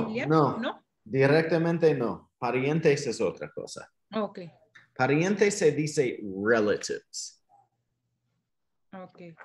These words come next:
Speaker 1: Y eso es person,
Speaker 2: Sí.
Speaker 1: padre.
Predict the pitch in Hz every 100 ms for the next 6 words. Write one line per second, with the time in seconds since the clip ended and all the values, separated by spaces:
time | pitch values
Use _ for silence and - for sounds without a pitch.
0 | - _ _ _ 190 196 196 214 202 196
1 | - - _ _ _ _ - - - -
2 | - - 175 170 _ - 104 80 -